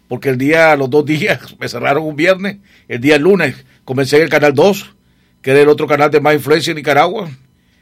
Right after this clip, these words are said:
Ahí estuve por dos años más, dos años, tres años más luchando contra la dictadura, hasta que en el dos mil, a finales del dos mil once, me llegaron y rodearon el canal,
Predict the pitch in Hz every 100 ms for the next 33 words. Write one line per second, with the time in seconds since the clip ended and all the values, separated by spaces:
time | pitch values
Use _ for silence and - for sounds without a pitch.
0 | _ - 139 151 156 160 147 135 170 175
1 | 180 147 143 175 151 143 160 175 170 151
2 | 147 170 160 147 170 156 143 175 208 214
3 | _ _ _ _ _ 139 131 139 135 131
4 | 139 151 202 202 175 - _ _ - 135
5 | 147 127 151 156 170 160 156 165 170 185
6 | 175 160 151 127 - _ _ _ - 131
7 | 135 165 170 165 151 147 165 180 175 151
8 | 160 139 _ - 120 127 139 127 - 131
9 | 135 165 190 185 - _ _ _ _ _
10 | _ 147 151 170 160 147 147 151 160 143
11 | 135 170